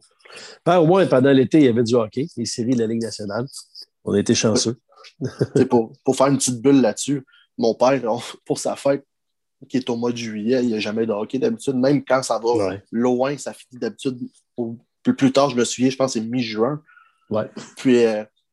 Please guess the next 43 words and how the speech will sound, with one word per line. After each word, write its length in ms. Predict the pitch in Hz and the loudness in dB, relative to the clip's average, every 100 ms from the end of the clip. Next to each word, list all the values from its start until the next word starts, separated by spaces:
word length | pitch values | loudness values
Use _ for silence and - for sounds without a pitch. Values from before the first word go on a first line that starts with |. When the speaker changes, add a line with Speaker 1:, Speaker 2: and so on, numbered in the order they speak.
| _ _ - | _ _ -12
Speaker 2:
on 140 | 120 | -6
a 80 | 110 | -4
acheté 260 | 113 - 143 | -4 -4 -6
un 80 | |
projecteur, 640 | 131 127 117 113 - 139 131 | -4 -4 -4 -6 -6 -6 -6
une 160 | 120 | -8
toile, 340 | 107 123 123 143 | -8 -6 -4 -6
puis 60 | 131 | -8
on 140 | 117 | -10
a 40 | 117 | -10
écouté 220 | - - | -6 -2
le 60 | 123 | 0
hockey 240 | 110 127 | 0 -2
dehors 380 | 120 104 123 123 | -2 -2 -4 -4
pour 120 | 110 | -6
sa 140 | - - | -6 -6
fête. 180 | 113 - | -4 0
Speaker 1:
Wow. 380 | 113 101 78 - - | 2 2 -2 -8 -2
Ah, 260 | 110 107 | 0 0
c'est 180 | 98 101 | -4 -10
bien 160 | 95 98 | -10 -8
cool. 220 | 101 104 - _ _ _ - | -6 -6 -8 _ _ _ -6
Speaker 2:
Puis 120 | 117 | 0
là, 140 | 120 | 0
mon 160 | 110 107 | 0 0
père, 140 | 123 | 0
il 100 | 123 | 0
a, 120 | 110 107 - - - | -4 -8 -18 -16 -8
mon 140 | 107 | -4
père, 120 | 107 | -2
il 80 | 110 | -2
est 40 | 104 | -4
patenteux. 600 | 101 - 101 98 127 139 - - 170 - | -6 -6 -10 -6 -6 -4 -2 0 0 0
<laughs> 420 | 196 - - _ | -4 -6 -16 _
On 160 | 127 127 | -2 0
a 120 | 123 | -2
essayé, 300 | - 131 131 | -2 -2 0
on 120 | 123 | -2
a 60 | 123 | -4
installé 320 | 120 120 135 | -4 -2 -2
des 100 | 135 | -2
panneaux, 480 | 127 127 120 135 131 | -2 -4 -4 -6 -6
euh, 180 | 113 | -8